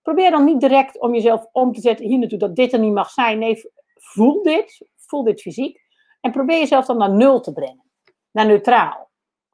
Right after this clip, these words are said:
En dat is vaak al heel goed. Als je in het negatieve zit, kun je vaak niet direct naar het positieve switchen, maar je kunt wel een paar stapjes zetten naar neutraal. En vanuit neutraal kun je vaak vrij makkelijk weer de stapjes zetten naar positief.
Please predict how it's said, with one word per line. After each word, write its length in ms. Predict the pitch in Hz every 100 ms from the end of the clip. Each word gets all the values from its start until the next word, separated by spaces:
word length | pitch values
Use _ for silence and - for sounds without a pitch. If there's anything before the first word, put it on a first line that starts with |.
| -
En 60 |
dat 140 | 208 277
is 120 | 277
vaak 260 | 285 277 262
al 100 | 214
heel 160 | 254
goed. 240 | - 180 -
Als 160 | 165
je 60 | -
in 60 |
het 100 | 233
negatieve 520 | 247 269 240 277 254 226
zit, 200 | 208 -
kun 200 | 294 294
je 100 | 262
vaak 280 | 226 190
niet 180 | 208 190
direct 380 | 196 196 185 -
naar 200 | 214 196
het 120 | -
positieve 440 | - 247 233 254 233
switchen, 380 | - 233 233
maar 100 | 233
je 80 | 196
kunt 180 | 196 196
wel 200 | 226 247
een 100 | 269
paar 200 | 262 254
stapjes 440 | - 240 233 226
zetten 220 | - 220 214
naar 140 | 196
neutraal. 580 | 190 165 247 165 - - _ _ _ _ -
En 120 | 196
vanuit 260 | 226 208
neutraal 680 | 190 165 - 170 165 240 339 523 523 _ _
kun 140 | - 277
je 100 | 254
vaak 240 | 262 240
vrij 260 | - 262 269
makkelijk 360 | 254 - 233
weer 100 | 214
de 60 | 208
stapjes 420 | - 220 220 208
zetten 220 | 208 185
naar 120 | 196 175
positief. 520 | 190 170 - -